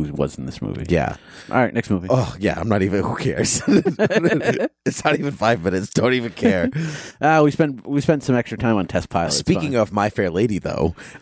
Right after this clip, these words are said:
Speaker 2: Pygmalion, um, directed by Anthony Asquith and Leslie Howard, written by George Bernard Shaw.
Speaker 1: And Leslie Howard.
Speaker 2: Starring Leslie Howard
Speaker 1: Yep.
Speaker 2: and Wendy Hiller.
Speaker 1: And who is Leslie Howard?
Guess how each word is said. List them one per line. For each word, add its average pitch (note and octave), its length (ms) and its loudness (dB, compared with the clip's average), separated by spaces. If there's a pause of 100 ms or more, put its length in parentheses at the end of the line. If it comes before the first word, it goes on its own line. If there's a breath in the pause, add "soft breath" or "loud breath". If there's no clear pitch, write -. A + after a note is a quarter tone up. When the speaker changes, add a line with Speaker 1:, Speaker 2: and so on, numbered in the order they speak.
Speaker 2:
Pygmalion, C#3 760 0 (520)
um, F2+ 640 0 (360 loud breath)
directed B2 320 2
by G#2 500 2 (260)
Anthony G#2+ 580 0 (160)
Asquith - 680 0
and G#2 180 0
Leslie G2 420 0
Howard, B2 640 0 (340 loud breath)
written A#2 260 0
by G2 280 2
George D#2 460 -2
Bernard D2 400 0
Shaw. C#3 420 0 (120)
Speaker 1:
And A#2 240 0
Leslie E2+ 300 0
Howard. D#2 400 0 (400)
Speaker 2:
Starring D2 520 0
Leslie D2 400 0
Howard F#2 440 2
Speaker 1:
Yep. - 120 -8
Speaker 2:
and G2+ 240 0
Wendy F#2 320 0
Hiller. - 440 -2 (100)
Speaker 1:
And G#2 200 0
who F#3+ 220 4
is D#3 140 2
Leslie A#2 360 0
Howard? E2+ 420 0